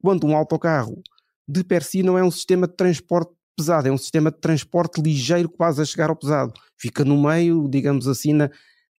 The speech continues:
no meio da, da ca-, daquilo que eu chamo a cadeia de mobilidade. Pronto, o que é que é a cadeia de mobilidade? Imagina uma pirâmide em que, eh,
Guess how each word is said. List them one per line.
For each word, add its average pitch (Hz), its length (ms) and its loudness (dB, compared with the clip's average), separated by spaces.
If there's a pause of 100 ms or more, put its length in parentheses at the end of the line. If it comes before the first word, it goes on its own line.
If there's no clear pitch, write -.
(140)
no 156 360 0
meio 156 340 2
da, 127 240 -2
da 139 140 -4
ca-, 143 180 -2
daquilo 143 380 -4
que 151 80 -2
eu 135 60 0
chamo 147 240 0
a - 20 0
cadeia 143 400 0
de 135 60 -2
mobilidade. 160 600 2
Pronto, - 220 -8
o - 40 -20
que 160 100 -4
é - 20 -6
que - 80 -2
é 156 60 2
a 156 60 0
cadeia 156 280 0
de 151 80 0
mobilidade? 143 420 0
Imagina 139 480 0 (400)
uma 165 200 2
pirâmide 160 600 0 (100)
em 160 160 2
que, 147 360 -2 (920)
eh, 139 380 2